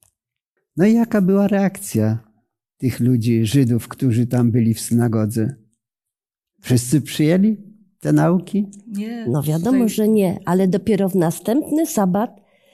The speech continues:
Speaker 3: zaczęły się, y, jakby niesnaski takie.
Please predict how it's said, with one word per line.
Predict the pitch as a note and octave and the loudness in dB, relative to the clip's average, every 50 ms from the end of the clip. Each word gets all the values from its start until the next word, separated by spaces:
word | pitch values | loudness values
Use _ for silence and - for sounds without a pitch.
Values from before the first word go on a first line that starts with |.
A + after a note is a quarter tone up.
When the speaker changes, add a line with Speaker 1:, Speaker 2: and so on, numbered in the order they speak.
| _ _ - | _ _ -6
Speaker 3:
zaczęły | - F#3+ G#3+ G3+ G#3 - G#3+ G3 G3+ G3 A3 A#3 | -2 -2 -2 -2 0 -2 0 0 0 0 0 -2
się, | A3 - - G#3 G#3 G#3+ A#3 B3 B3 A#3+ - - _ _ _ _ _ - - | -4 -4 -4 -2 0 0 0 -2 -2 -4 -10 -20 _ _ _ _ _ -4 -2
y, | G#3+ G#3+ G#3+ G#3 G#3 G3+ G#3+ A3 A3 A3 A3 | 0 2 2 2 2 2 2 2 2 0 2
jakby | G#3+ A3 G#3+ A3 G#3 G3 A#3 | 0 0 0 0 0 2 2
niesnaski | A#3+ A#3 A3+ A3+ - - A3+ A3 A3 G#3+ - - - - - F#3+ D#3+ | 4 2 2 0 0 0 0 0 0 0 -2 -4 -10 -6 -6 -6 -4
takie. | - - D#3 E3+ - - F3+ - | -2 -2 -4 -4 -4 -8 -8 -8